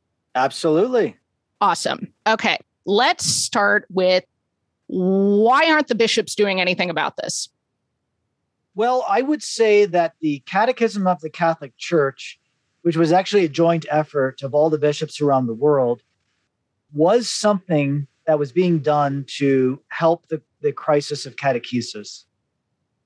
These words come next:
Speaker 1: As I said, you know, I mean, doctrine in and of itself is not enough, but the catechism has done a lot of good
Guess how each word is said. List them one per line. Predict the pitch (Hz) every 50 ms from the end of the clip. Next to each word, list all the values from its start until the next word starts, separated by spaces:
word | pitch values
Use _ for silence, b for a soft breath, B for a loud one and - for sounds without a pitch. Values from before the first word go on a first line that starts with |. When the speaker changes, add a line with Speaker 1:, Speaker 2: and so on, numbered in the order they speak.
| _
Speaker 1:
As | 196 220 208
I | 254 214
said, | 180 - - 277 269 233 196 185
you | 175 190
know, | 180 165 160 160
I | 165 160
mean, | 160 156 139
doctrine | 165 165 180 196 - - 208 202 185
in | 175 170 170
and | 170 165 156
of | 143 123
itself | 143 - - - - 143 147 156 151 -
is | 143 131
not | 143 139 135 127
enough, | 117 110 110 107 110 147 202 202 - _ _ _ _ _ _ _ _ _ _ _ _
but | 160 156
the | 147 151
catechism | - - 196 214 240 269 262 - 214 202 190 175 151 170 160 156
has | 151 160 151 127 -
done | - 160 151 151 147 147 143 135 135 147 - _ _ _ _ _ -
a | 143
lot | 135 127 127 143 143 147 151 151 143
of | 131 117 - _
good | 139 131 123 117 113